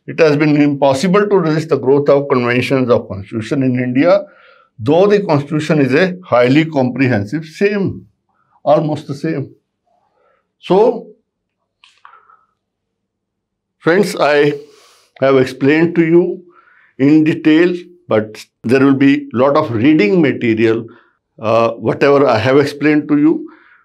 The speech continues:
will be in written form, in the form of notes. You can visit our website, get registered there,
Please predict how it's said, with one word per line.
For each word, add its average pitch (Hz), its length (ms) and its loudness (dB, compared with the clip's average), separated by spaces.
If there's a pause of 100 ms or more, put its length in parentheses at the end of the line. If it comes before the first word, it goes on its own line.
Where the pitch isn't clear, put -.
(100)
will 120 140 -2
be 120 160 0
in 117 120 -2
written 117 320 -4
form, 147 520 -4 (100)
in 107 120 -6
the 107 60 -4
form 117 240 -6
of 110 220 -2
notes. 131 520 -2 (840)
You 117 160 -4
can 107 400 -2 (280)
visit 113 380 0
our 143 160 4
website, 139 720 0 (680)
get 127 400 -4
registered 120 640 0
there, 139 260 4